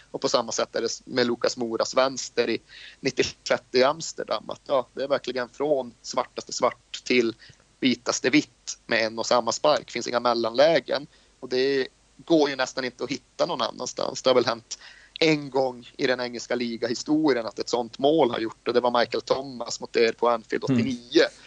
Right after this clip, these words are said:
Speaker 1: Eh, annars är det ju bara i cup, semifinaler, cupkvartar man kan få den typen av, liksom,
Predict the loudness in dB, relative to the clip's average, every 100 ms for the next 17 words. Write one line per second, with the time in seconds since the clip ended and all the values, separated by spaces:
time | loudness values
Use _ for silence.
0 | -20 -20 _ -2 2 2 2 0 0 0
1 | 0 -4 -2 -2 -4 -8 -10 -10 -16 -14
2 | -12 -12 _ -20 _ -20 -20 _ _ _
3 | -12 -4 -4 -4 -4 2 2 2 0 -4
4 | -6 _ -8 -8 0 -2 0 -6 -8 -8
5 | _ -10 -2 2 4 6 4 2 -2 -6
6 | -6 -6 -2 0 -2 -4 -6